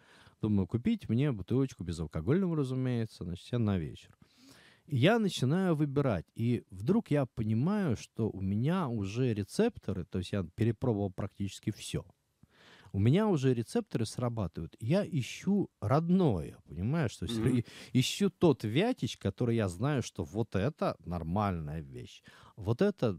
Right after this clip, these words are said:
Speaker 1: ну, как бы не уверен, потому что это экспортное, но я знаю, что оно делается в Клину. А это гарантированно просто подкрашенная вода.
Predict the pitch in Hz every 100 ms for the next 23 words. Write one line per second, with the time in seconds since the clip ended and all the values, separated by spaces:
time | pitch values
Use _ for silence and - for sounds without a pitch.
0 | - 120 135 120 120 113 101 104 90 92
1 | 104 101 82 101 92 90 - - 82 90
2 | - 95 90 - 87 87 85 120 156 -
3 | 101 - 87 82 82 90 80 92 120 -
4 | 82 76 87 98 85 92 - - 90 80
5 | 67 69 - - - - 98 - 87 95
6 | 90 87 - 139 127 98 80 107 - 90
7 | 85 - 82 85 - 87 80 71 71 78